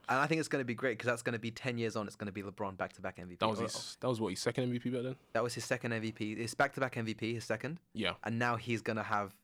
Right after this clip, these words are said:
Speaker 1: two M V Ps ten years apart.
Speaker 2: That
Speaker 1: I,
Speaker 2: would be
Speaker 1: I think that would be the first player to ever do that.
Speaker 2: That would be pretty cool.
Speaker 1: That would be cool. Defensive Player of the Year, no surprise.
Speaker 2: That's D twelve.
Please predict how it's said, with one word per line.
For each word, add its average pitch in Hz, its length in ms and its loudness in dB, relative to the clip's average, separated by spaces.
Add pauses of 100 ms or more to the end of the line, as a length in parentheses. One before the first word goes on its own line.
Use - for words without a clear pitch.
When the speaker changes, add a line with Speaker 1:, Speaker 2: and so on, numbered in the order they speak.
(480)
Speaker 1:
two 147 180 2
M 127 100 -2
V 117 60 0
Ps 110 280 -2
ten 117 220 -2
years 107 140 0
apart. 95 320 -2 (640)
Speaker 2:
That 107 80 2
Speaker 1:
I, 98 100 6
Speaker 2:
would 92 80 0
be 87 80 0
Speaker 1:
I 131 100 4
think 131 380 0
that 123 80 4
would 110 80 2
be 117 80 0
the 110 80 -4
first 113 220 0
player 107 120 -2
to 107 60 -2
ever 98 80 -4
do 98 120 -4
that. 76 140 -6
Speaker 2:
That 92 60 -2
would 82 100 -6
be - 40 -8
pretty 90 140 -4
cool. - 180 -10 (500)
Speaker 1:
That 117 100 4
would 104 100 -2
be 107 80 -8
cool. 98 260 -6 (340)
Defensive 143 280 0
Player 143 140 4
of 135 60 0
the 135 60 2
Year, 156 320 4
no 135 100 2
surprise. 147 460 2
Speaker 2:
That's 110 140 -4
D 101 160 -6
twelve. 101 440 0